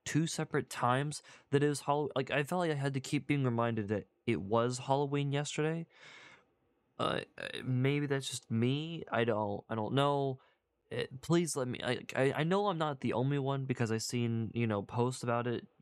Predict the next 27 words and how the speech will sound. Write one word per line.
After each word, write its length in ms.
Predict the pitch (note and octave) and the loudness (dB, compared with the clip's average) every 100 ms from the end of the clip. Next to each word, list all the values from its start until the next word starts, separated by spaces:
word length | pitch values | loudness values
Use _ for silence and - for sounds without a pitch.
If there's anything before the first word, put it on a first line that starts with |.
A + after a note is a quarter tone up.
| - | -8
literally 460 | B2+ A#2+ B2+ C3 A2+ | -2 2 4 4 2
early 260 | A2+ B2+ | 0 0
this 260 | A2+ A2 - | 0 -2 -2
morning, 480 | A2 A#2 C3+ C#3+ C#3+ - - _ _ _ _ B2 | 0 0 0 -4 -8 -14 -20 _ _ _ _ 0
and 160 | B2+ | 2
that 280 | B2+ A#2 C#2 | 2 2 0
as 280 | F#2+ A#2+ A2 | 0 0 0
I 80 | G#2+ | 0
was 460 | G#2+ G2 - - - A2+ | 0 -2 -6 -10 -12 -2
getting 240 | A#2+ A#2 | 0 2
ready 200 | A#2 A2 | 2 0
to 80 | G2+ | -2
finally, 460 | - A#2+ A2+ G#2+ | 0 0 2 -2
like, 100 | - | -2
go 160 | A2+ A2+ | 0 0
to 80 | G#2+ | 0
bed. 480 | G2 G#2 C3+ D#3+ D#3+ _ _ _ _ _ _ _ _ _ _ _ _ _ _ _ _ _ _ _ _ _ _ _ _ _ _ _ _ | 0 0 0 -2 -10 _ _ _ _ _ _ _ _ _ _ _ _ _ _ _ _ _ _ _ _ _ _ _ _ _ _ _ _
Like, 380 | A#2+ A2+ A2 - | 2 2 -2 -2
I'm 180 | A#2+ C3 | 0 2
just, 320 | C3 B2+ - - _ _ _ _ _ _ _ _ _ _ _ _ - | 2 0 -4 -12 _ _ _ _ _ _ _ _ _ _ _ _ 0
I'm, 160 | B2+ - | 2 4
I'm, 180 | B2+ - | 2 2
I'm 340 | B2 B2+ C3 | 2 4 4
really 260 | D3 D#3+ D#3 | 4 2 0
confused. 1000 | C3 B2+ A#2 - G#2 F#2+ E2+ - - - _ _ _ _ _ _ _ _ _ _ _ | -2 -2 -2 -2 -2 -2 -4 -10 -14 -14 _ _ _ _ _ _ _ _ _ _ _
You 120 | B2 | 2
know? 320 | B2 A2+ A2+ | 2 2 -2